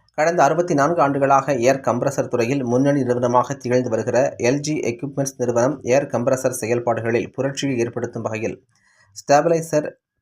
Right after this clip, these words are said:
தொழில்நுட்பத்தை அறிமுகம் செய்துள்ளதாக கோவை பந்தயசாலையில் உள்ள தனியார் உணவக அரங்கில் இன்று எக்யூப்மெண்ட்ஸ் லிமிடெட் மேலாண்மை இயக்குனர் ஜெயராம் வரதராஜ் தெரிவித்தார். மேலும் இதுகுறித்து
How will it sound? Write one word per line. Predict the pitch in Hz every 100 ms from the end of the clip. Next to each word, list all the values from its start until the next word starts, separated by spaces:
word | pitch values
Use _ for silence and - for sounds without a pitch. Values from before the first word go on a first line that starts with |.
| -
தொழில்நுட்பத்தை | 123 143 135 131 139 143
அறிமுகம் | - 120 131 135 131
செய்துள்ளதாக | 120 123 123 123 123 156
கோவை | 131 123
பந்தயசாலையில் | 117 117 143 139 135 131 127
உள்ள | 117 123
தனியார் | - 120 127 127
உணவக | 110 113 127 117
அரங்கில் | 113 120 120
இன்று | 113 117 - - _ _ _ _ 131
எக்யூப்மெண்ட்ஸ் | 135 190 170 175 170 -
லிமிடெட் | 131 139 - -
மேலாண்மை | 120 135 135 135
இயக்குனர் | 113 117 131 117
ஜெயராம் | 107 127 135 135
வரதராஜ் | 110 120 120 135
தெரிவித்தார். | 117 104 101 78 -
மேலும் | 123 127 165
இதுகுறித்து | 135 151 147 139 156